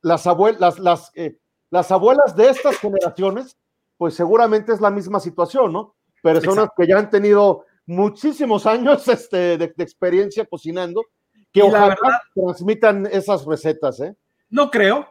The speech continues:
Speaker 2: sinceramente no creo que las vayan a transmitir, primero.
Speaker 1: Híjole.
Speaker 2: Segundo, la verdad, la verdad, sí les queda muy, muy rico.
Speaker 1: Claro.
Speaker 2: Pero nunca como los platos de la abuelita. Nunca.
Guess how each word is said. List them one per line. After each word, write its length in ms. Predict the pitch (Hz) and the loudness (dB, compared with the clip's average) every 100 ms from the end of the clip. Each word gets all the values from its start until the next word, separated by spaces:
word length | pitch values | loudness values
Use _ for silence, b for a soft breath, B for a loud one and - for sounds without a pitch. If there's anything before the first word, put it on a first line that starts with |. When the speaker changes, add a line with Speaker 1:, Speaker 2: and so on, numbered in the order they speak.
| _ | _
Speaker 2:
sinceramente 640 | 151 160 180 196 196 196 | -12 -4 -2 0 -2 -2
no 120 | 196 | -2
creo 140 | 190 190 | -2 -4
que 80 | |
las 120 | 185 147 | -4 -4
vayan 180 | 165 | -4
a 80 | 175 | -6
transmitir, 640 | 147 131 135 156 247 247 _ | -10 -10 -8 -6 -6 -8 _
primero. 380 | 151 151 175 180 | -6 2 2 2
Speaker 1:
Híjole. 340 | 165 175 147 | -2 -2 -2
Speaker 2:
Segundo, 300 | 131 190 175 _ _ _ - | -2 -6 -6 _ _ _ -6
la 240 | 165 190 | 0 2
verdad, 300 | 202 302 254 285 - - | 4 2 0 -4 -14 -10
la 160 | 196 202 | -4 -2
verdad, 420 | 190 175 247 277 _ _ _ | -2 -2 -4 -4 _ _ _
sí 220 | - 277 | -6 -2
les 160 | 359 - | -2 -2
queda 340 | 262 294 285 | -2 0 -2
muy, 420 | 185 180 208 311 254 | -2 0 2 2 0
muy 200 | 226 247 | 0 0
rico. 380 | 247 294 123 - _ _ _ | -4 -6 -10 -18 _ _ _
Speaker 1:
Claro. 280 | 147 151 143 | -2 0 0
Speaker 2:
Pero 240 | 214 220 | 0 -2
nunca 560 | 214 240 311 320 349 349 - _ | -2 0 -2 -2 -2 -2 -4 _
como 320 | - 180 175 | -10 -6 -6
los 140 | 160 - | -6 -6
platos 420 | 190 190 196 208 | -2 -2 -2 -6
de 80 | 185 | -6
la 100 | 147 | -8
abuelita. 460 | 127 127 135 - _ _ _ _ _ _ | -10 -12 -16 -20 _ _ _ _ _ _
Nunca. 440 | 170 226 269 190 | 2 4 4 0